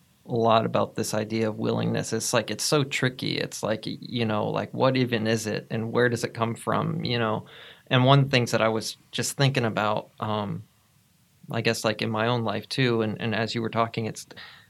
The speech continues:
that you get to a point where it's just like, "I'm just not, I, you're,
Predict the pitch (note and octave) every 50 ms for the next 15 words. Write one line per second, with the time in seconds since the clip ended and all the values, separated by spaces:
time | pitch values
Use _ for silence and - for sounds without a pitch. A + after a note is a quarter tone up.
0 | _ _ _ _ _ _ _ _ _ _ - - - _ _ _ _ - A#2+ A2+
1 | - - - - - - _ _ - C3 C3 C3 D3+ C#3+ C#3 - - B2+ A#2 -
2 | - B2+ B2 A2+ A2 G#2+ G#2+ G#2 - - A#2 A2+ - A2+ A#2 B2 A#2+ B2+ A#2 -
3 | - A#2+ A#2+ B2 B2 A#2+ B2 B2 - - _ - _ _ _ - A#2 - - _
4 | _ _ _ _ _ _ _ _ _ _ _ _ _ - - C3 A#2+ A#2+ A#2 -